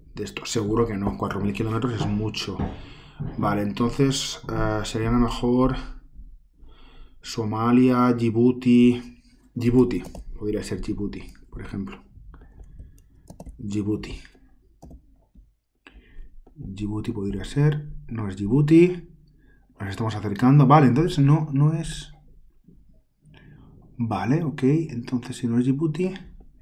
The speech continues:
Sudán del Sur no es. Chad no es. Uganda. Uganda. Vale, muy bien, muy bien, muy bien. Vale, sí, esto creo que es porque tienen. Aquí está el lago, el lago Victoria, creo, si no me equivoco.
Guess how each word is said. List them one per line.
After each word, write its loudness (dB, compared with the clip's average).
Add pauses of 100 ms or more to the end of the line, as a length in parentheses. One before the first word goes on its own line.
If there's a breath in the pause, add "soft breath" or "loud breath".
(400 soft breath)
Sudán 6
del 4
Sur 2
no 8
es. 0
Chad 2
no 8
es. 2 (1000)
Uganda. 6 (4000 soft breath)
Uganda. 10
Vale, -16
muy -10
bien, 4
muy 8
bien, 4
muy 4
bien. -10 (680 loud breath)
Vale, 4
sí, 12
esto 8
creo 4
que 4
es -2
porque 2
tienen. 6
Aquí 2
está 4
el 12
lago, 10
el 8
lago 6
Victoria, 4
creo, -2
si -6
no -4
me -4
equivoco. -4